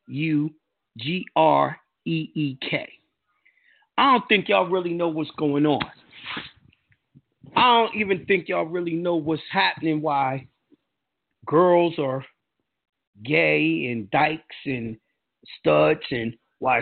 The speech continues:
so many boys and young boys and men that were, uh, motherfucker heterosexual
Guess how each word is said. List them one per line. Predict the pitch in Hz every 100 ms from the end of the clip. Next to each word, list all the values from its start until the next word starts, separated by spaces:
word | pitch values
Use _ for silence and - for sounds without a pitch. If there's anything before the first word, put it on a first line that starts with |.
| -
so | 175 160
many | 160 156 135 -
boys | 143 165 160 156 131
and | 120
young | 117 160 151
boys | 151 156 156 151 139
and | 127 139
men | 165 160 160 - _ _ -
that | 127 135
were, | 139 123 - - -
uh, | 120 104 95 - _ _ _ _ - _ _ _ _ _ _ -
motherfucker | 151 151 - 143 120
heterosexual | 165 165 156 139 - 180 - 135